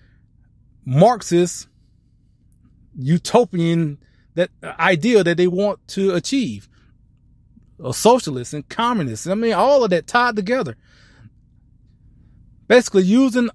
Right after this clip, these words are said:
all of these tragedies as a Trojan horse. I, and, you know, I, I've heard that mentioned a number of times, and I've mentioned it before myself. And it's just a,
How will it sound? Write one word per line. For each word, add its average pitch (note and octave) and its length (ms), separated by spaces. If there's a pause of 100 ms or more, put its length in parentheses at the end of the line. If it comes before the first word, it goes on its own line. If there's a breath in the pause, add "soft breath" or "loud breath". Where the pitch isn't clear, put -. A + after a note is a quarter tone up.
all A#3+ 380
of A#3+ 320 (100)
these F#3+ 580 (500)
tragedies D#3 720 (2500)
as E3 200
a E3+ 40
Trojan G#3+ 400
horse. F#3 440 (1300)
I, C3+ 180
and, D3+ 360
you D3 160
know, D#3 120
I, D3 300
I've D3 140 (140)
heard F3+ 220
that F3+ 140
mentioned E3+ 340
a D#3+ 40
number F3 240
of E3+ 80
times, D#3 480
and C3+ 260
I've D3 240
mentioned E3 300
it C3+ 80
before E3+ 320
myself. F3+ 500
And C#3 180
it's F3 200
just A3 180
a, F#3+ 80